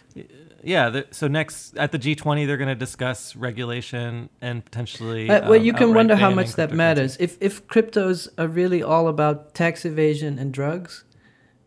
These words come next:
Speaker 2: a-, and
Speaker 1: And
Speaker 2: firearms
Speaker 1: underground.
Speaker 2: and whatever, and,
Speaker 1: Mm-hmm.
Speaker 2: uh, then that doesn't matter.
Speaker 1: Like, you can't ban them? Well, you can ban the server farms. Like, you can ban the footprint. I guess, though,
Speaker 2: Yeah,
Speaker 1: if you
Speaker 2: but
Speaker 1: do
Speaker 2: then
Speaker 1: a
Speaker 2: you just
Speaker 1: distrib-,
Speaker 2: switch
Speaker 1: there are
Speaker 2: to another
Speaker 1: several,
Speaker 2: one. It, it
Speaker 1: there are peer-to-peer,
Speaker 2: Yeah.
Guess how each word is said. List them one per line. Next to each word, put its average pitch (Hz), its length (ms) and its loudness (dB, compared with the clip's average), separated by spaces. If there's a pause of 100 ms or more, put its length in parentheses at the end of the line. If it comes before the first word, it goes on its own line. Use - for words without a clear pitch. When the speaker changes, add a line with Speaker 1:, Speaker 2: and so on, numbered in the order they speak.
Speaker 2:
a-, 139 60 -6
and 147 260 -4
Speaker 1:
And 120 80 -2
Speaker 2:
firearms 170 640 0
Speaker 1:
underground. - 60 -20
Speaker 2:
and 160 100 -10
whatever, 175 340 -2
and, 156 360 -6
Speaker 1:
Mm-hmm. 117 140 -6
Speaker 2:
uh, 143 100 -8 (160)
then 170 640 -2 (840)
that 165 180 -2
doesn't 147 340 0
matter. 131 460 -4 (800)
Speaker 1:
Like, - 160 -4
you 135 80 -4
can't 131 240 -6
ban 120 260 -8
them? 160 160 -10
Well, 175 140 0
you 175 100 -2
can 165 240 -4
ban 160 220 0
the 139 80 -4
server 135 320 -6
farms. - 440 -14
Like, 127 200 -6
you 131 80 -8
can 127 120 -8
ban 127 200 -6
the 117 80 -8
footprint. - 340 -12
I 160 80 0
guess, 170 200 -2
though, 170 140 0
Speaker 2:
Yeah, 233 120 6
Speaker 1:
if 185 40 4
you 180 40 4
Speaker 2:
but 185 60 2
Speaker 1:
do 165 80 0
Speaker 2:
then 185 80 2
Speaker 1:
a 185 40 2
Speaker 2:
you 180 60 2
just 165 180 -4
Speaker 1:
distrib-, 131 60 -2
Speaker 2:
switch 196 160 2
Speaker 1:
there 151 120 4
are 139 40 2
Speaker 2:
to 160 100 0
another 156 240 0
Speaker 1:
several, 143 160 0
Speaker 2:
one. 120 200 -6
It, 139 200 -10
it 147 240 -16
Speaker 1:
there 147 140 0
are 151 80 2
peer-to-peer, 123 840 -4
Speaker 2:
Yeah. 180 80 0